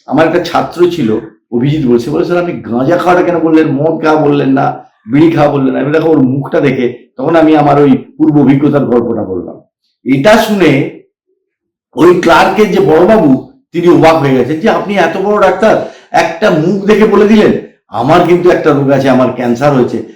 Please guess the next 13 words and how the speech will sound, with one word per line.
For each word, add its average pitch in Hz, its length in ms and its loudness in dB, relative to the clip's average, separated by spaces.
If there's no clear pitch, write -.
পরবর্তীকালে 139 640 0
তিনি 127 320 0
দীর্ঘদিন 127 400 2
বেঁচে 127 260 2
আছেন 143 180 -2
এবং 123 200 -2
আমার 139 220 -2
চিকিৎসা 127 340 -2
নিয়ে 120 200 0
বেঁচে 117 240 -2
আছেন, 120 300 -6
ক্যান্সার 123 440 -2
রোগী, 110 300 -4